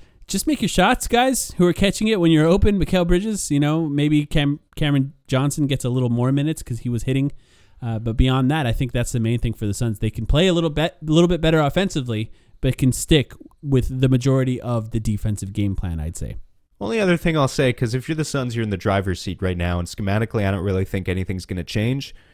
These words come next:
Speaker 2: if you <laughs> wanna neutralize that advantage that the Pelicans have a little bit, I mentioned before the fact that Valanciunas only had two fouls in thirty-one minutes.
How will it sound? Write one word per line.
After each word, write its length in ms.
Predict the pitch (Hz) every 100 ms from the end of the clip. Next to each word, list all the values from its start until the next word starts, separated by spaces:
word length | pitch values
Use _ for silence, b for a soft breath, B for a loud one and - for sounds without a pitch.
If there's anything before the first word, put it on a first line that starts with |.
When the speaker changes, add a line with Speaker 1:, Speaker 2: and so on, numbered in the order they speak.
| b b 123
Speaker 2:
if 200 | 123 -
you 100 | 131
<laughs> 140 | -
wanna 180 | 165 151
neutralize 640 | 123 139 143 117 104 95
that 280 | 104 95 -
advantage 520 | 107 98 104 107 95 -
that 120 | 95
the 60 |
Pelicans 420 | 90 104 98 90 98
have 200 | 101 104
a 40 |
little 200 | 92 90
bit, 140 | 85
I 80 | 90
mentioned 460 | 98 135 135 98 -
before 400 | 98 - 117 101
the 80 | 92
fact 300 | 113 104 -
that 100 | 90
Valanciunas 560 | 98 95 - 104 90
only 180 | 107 147
had 240 | 131 113 -
two 180 | 120
fouls 440 | 104 95 92 85 92
in 100 | 82
thirty-one 440 | 95 95 85 87
minutes. 320 | 95 80 -